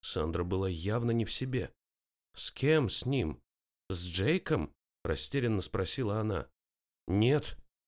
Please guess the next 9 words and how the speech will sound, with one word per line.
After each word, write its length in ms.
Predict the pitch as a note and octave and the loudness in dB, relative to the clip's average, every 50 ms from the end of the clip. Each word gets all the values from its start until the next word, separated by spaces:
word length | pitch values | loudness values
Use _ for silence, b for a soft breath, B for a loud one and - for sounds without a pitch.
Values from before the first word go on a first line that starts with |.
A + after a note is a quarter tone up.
| _ - | _ -2
«Нет 340 | G2+ A2+ E3+ B3 C#4+ C#4+ - | 2 6 6 6 6 4 2
же! 260 | D3 D#3 A2+ - - - _ _ _ _ _ _ _ _ _ _ | 0 0 0 -2 -4 -10 _ _ _ _ _ _ _ _ _ _
С 160 | - - - | 0 0 2
этим 220 | G3+ - - A3 | 4 6 6 8
мужчиной! 720 | G3 G#3 A3+ - - - - B3+ B3+ G#3+ A2 G2 F#2 - _ _ _ _ _ _ _ _ _ _ _ _ _ - | 8 8 8 6 4 2 2 2 4 4 4 2 0 -4 _ _ _ _ _ _ _ _ _ _ _ _ _ -2
Он 180 | - F3+ G3 E3 | 2 2 4 4
же 160 | C#3+ E3+ F3 | 4 2 0
был 360 | B2+ G#2 - A3 C#4 D4+ C4 | 4 6 6 8 8 8 6
здесь!» 560 | - A#2 B2 F#3+ A#3 - - - - - - | 4 4 4 4 4 4 4 2 0 -2 -4